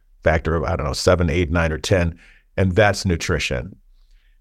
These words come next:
And I'm sorry to report, uh, if you guys put my name in Google or, you know, the International Journal of Disease Reversal, you'll see a recent article that we published on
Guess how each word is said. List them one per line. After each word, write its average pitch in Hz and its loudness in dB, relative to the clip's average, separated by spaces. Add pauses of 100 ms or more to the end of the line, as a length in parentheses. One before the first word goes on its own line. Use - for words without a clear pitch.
(140)
And 123 2
I'm 123 2
sorry 127 2
to 135 0
report, 120 0
uh, 80 2
if 87 -2
you 87 0 (240)
guys 90 2
put - -2
my 82 2
name 95 0
in 82 -4 (360)
Google 90 2
or, 73 0 (280)
you 69 -2
know, 67 -2
the 76 -2
International 95 0
Journal 87 0
of 78 -8
Disease 87 -4
Reversal, 85 -4
you'll 73 -4
see 90 -2
a 85 0
recent 82 -2
article 82 0
that 76 -6
we 76 -6
published 82 -2
on 76 -4